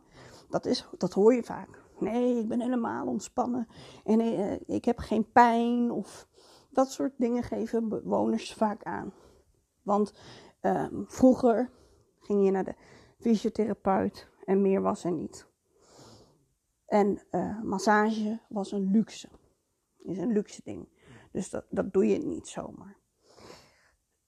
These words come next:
Dan kan het in de, juist in de huiskamer heel positief werken. Juist dan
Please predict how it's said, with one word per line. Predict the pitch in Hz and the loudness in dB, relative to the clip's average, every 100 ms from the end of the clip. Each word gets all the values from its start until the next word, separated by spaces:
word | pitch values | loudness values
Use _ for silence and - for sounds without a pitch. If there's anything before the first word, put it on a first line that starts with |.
| _ _ _ | _ _ _
Dan | 226 277 415 427 - | 4 6 6 4 -4
kan | - 311 370 | 2 4 4
het | 339 - - | 2 -4 -2
in | 254 | 0
de, | 226 | 4
juist | 269 294 415 - | 4 4 0 -4
in | - | -4
de | 247 | -2
huiskamer | 208 277 294 226 190 208 | 2 0 0 -4 -4 -4
heel | 196 240 285 | -2 0 0
positief | 277 240 214 - 202 202 | 2 0 0 -4 -6 0
werken. | 226 254 - - - _ _ _ _ _ _ _ | 2 2 -2 -12 -20 _ _ _ _ _ _ _
Juist | 220 214 254 - 196 | 0 2 2 -2 -4
dan | 202 220 277 | 0 2 2